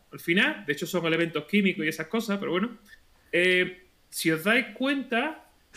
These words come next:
eh, el neutrino está representado por la letra esta, por la letra, mm, por la letra nu, la letra griega.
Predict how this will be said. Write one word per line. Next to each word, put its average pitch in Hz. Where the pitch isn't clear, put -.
eh, 156
el 170
neutrino 208
está 226
representado 202
por 190
la 180
letra 185
esta, 185
por 160
la 151
letra, 156
mm, 156
por 156
la 151
letra 165
nu, 254
la 175
letra 165
griega. 240